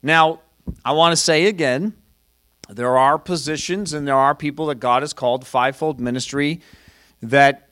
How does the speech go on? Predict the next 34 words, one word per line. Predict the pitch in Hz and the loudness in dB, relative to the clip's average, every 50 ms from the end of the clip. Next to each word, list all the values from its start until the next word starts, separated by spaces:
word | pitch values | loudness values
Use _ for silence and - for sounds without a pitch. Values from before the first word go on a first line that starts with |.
| _ _ _ _ _ _ | _ _ _ _ _ _
maybe | 127 123 135 143 156 160 160 180 | -8 -4 -4 -2 -2 -2 -4 -4
you | 175 160 151 151 170 175 170 | -6 -6 -6 -4 -4 -4 -2
will | 156 160 156 | -2 -2 -2
never | 151 147 143 143 147 156 151 | -2 -2 -2 -2 -2 -2 -4
step | - - - 151 143 - | -4 -2 -4 -4 -4 -4
into | 151 156 175 180 - - 151 147 143 147 | -6 -4 -4 -4 -4 -4 -2 -2 0 -2
in | 151 156 | -2 -2
the | 156 | -2
same | 151 - - 151 143 143 151 151 147 | -2 -2 -2 -4 -4 -6 -6 -4 -2
way | 135 131 135 147 160 | 0 0 2 0 0
that, | 165 165 170 - | -2 -4 -2 0
like | 139 143 143 | 0 2 2
I | 151 143 151 156 | 4 2 2 2
am | 151 143 143 151 | 0 -2 -4 -4
with | 147 139 | -4 -6
the | 156 | -2
microphone. | 165 185 214 311 - - - - - 120 110 107 107 113 | 0 0 0 0 -2 -6 -10 -6 -4 -4 -4 -4 -4 -4
But | 135 135 127 113 110 | -2 -4 -4 -4 -2
God | 139 139 139 139 170 196 | 0 2 2 4 2 0
has | 214 208 | -2 -6
called | - - 156 151 151 156 156 - _ | -4 0 2 2 2 2 0 -4 _
each | 170 180 214 220 - - 233 | -12 -10 -10 -10 -8 -6 -6
and | 220 220 | -4 -4
every | 190 175 160 160 170 175 185 | -4 -6 -4 -4 -4 -4 -4
one | 170 139 123 117 120 120 113 113 | -4 -6 -6 -4 -2 -2 -2 -2
of | 120 120 139 | 0 2 2
us | 147 175 214 - - - - - _ - - - - _ _ - | 2 2 2 0 -4 -6 -8 -10 _ -20 -20 -20 -20 _ _ -12
to | - 170 156 | -6 -4 -2
stand | - - - - 160 151 156 170 190 208 226 202 | -2 -2 -2 0 0 0 2 2 2 0 -2 -4
in | 151 151 151 | -4 -4 -4
a | 147 | -4
position | 143 _ - 160 143 131 - 139 135 123 - - - 165 185 220 220 - - | -2 _ 2 2 2 0 0 0 0 0 0 -2 -2 0 0 -2 -4 -6 -4
as | 127 135 139 143 147 160 170 - | -4 -2 0 0 0 0 -2 -4
priest | - _ - - 139 143 143 139 147 175 226 240 - - - - - | -6 _ 2 2 4 4 2 0 0 0 0 0 -2 -2 -4 -6 -12